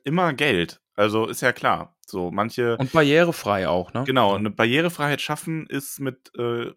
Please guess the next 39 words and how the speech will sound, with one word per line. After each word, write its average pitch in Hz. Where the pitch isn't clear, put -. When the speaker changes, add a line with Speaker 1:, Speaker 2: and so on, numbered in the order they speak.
Speaker 1:
Geld 95
verbunden. 82
So. -
Speaker 2:
Ja. 123
Speaker 1:
Ähm, 90
sonst 101
gäb's 98
das -
wahrscheinlich 92
auch 101
leider 92
überall, 95
wenn's 85
nichts 85
kosten 87
würde. 78
Und 127
dieses 139
Geld 143
möchten 139
sie 120
ungerne 147
einfach 127
auf 113
die -
Tickets, -
äh, 165
umlegen. 165
Deswegen 139
gab's 135
da -
einen 117
kleinen 110
Spendenaufruf 113
und 110
wir 135
werden 143
deswegen 127
einen 113